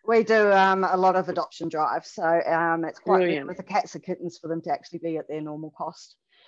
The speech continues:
Speaker 1: Um, registration, um, at this stage is additional, um, to the adoption fee. Um, again, something else that we have in our domestic animal management plan to, to look into reviewing, um,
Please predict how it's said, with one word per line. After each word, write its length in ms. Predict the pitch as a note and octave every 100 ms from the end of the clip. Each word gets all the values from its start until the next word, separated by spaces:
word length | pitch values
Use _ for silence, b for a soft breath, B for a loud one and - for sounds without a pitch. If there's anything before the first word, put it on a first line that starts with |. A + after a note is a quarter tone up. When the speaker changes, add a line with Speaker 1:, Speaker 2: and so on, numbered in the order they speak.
| b -
Speaker 1:
Um, 360 | F3+ F#3 F3+ -
registration, 1040 | G3 A#3+ A#3+ G3 G#3 G3 G3 G3 F#3+ F#3
um, 560 | F3+ F3 F3 F3 F3 F3
at 140 | - E3
this 140 | F#3 -
stage 500 | F3+ E3+ E3 - -
is 320 | F3 E3+ D#3+ -
additional, 560 | D#3+ E3+ F3 F3+ F#3 - _ -
um, 520 | E3 E3 D#3+ D#3+ D#3 D#3 D#3 E3+ _ _ _ F3
to 160 | - F3
the 160 | E3+ E3
adoption 720 | E3 D#3+ - F3+ E3 D#3+ D#3+ _ _
fee. 300 | A3 B3+ C4+ _ -
Um, 460 | D#3+ D#3+ D#3 D#3 D#3
again, 260 | D3 D#3+ D#3+
something 280 | - E3 D#3+
else 180 | D#3 -
that 100 | -
we 80 |
have 160 | E3 D#3+
in 60 | E3
our 160 | D3+
domestic 360 | E3 D#3 - D#3+
animal 240 | D3 D#3
management 460 | D#3 D#3 D#3 D#3 C#3+
plan 240 | D3+ D3+ D#3
to, 280 | D#3+ D#3+ D#3 b b b -
to 80 | E3+
look 160 | D#3
into 260 | E3 D#3+ D#3+
reviewing, 580 | D#3+ D#3 E3 D#3+ D#3 D#3+ _ _ - -
um, 520 | D#3 D#3 D3+ D3+ D#3